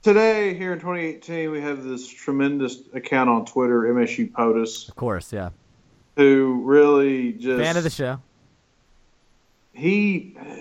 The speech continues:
Speaker 2: Until,
Speaker 1: I mean,
Speaker 2: hey, hold on, can I just say,
Speaker 1: Hey.
Speaker 2: can I just
Speaker 1: Go
Speaker 2: say,
Speaker 1: ahead.
Speaker 2: until M S U potus denounces our show in one of his tweets,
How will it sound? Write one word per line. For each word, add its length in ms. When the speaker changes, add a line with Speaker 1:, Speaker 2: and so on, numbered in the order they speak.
Speaker 2:
Until, 360
Speaker 1:
I 40
mean, 100
Speaker 2:
hey, 80
hold 200
on, 140
can 100
I 60
just 180
say, 140
Speaker 1:
Hey. 560
Speaker 2:
can 100
I 60
just 180
Speaker 1:
Go 60
Speaker 2:
say, 140
Speaker 1:
ahead. 180
Speaker 2:
until 560
M 160
S 160
U 140
potus 600
denounces 920
our 240
show 440
in 260
one 180
of 80
his 180
tweets, 600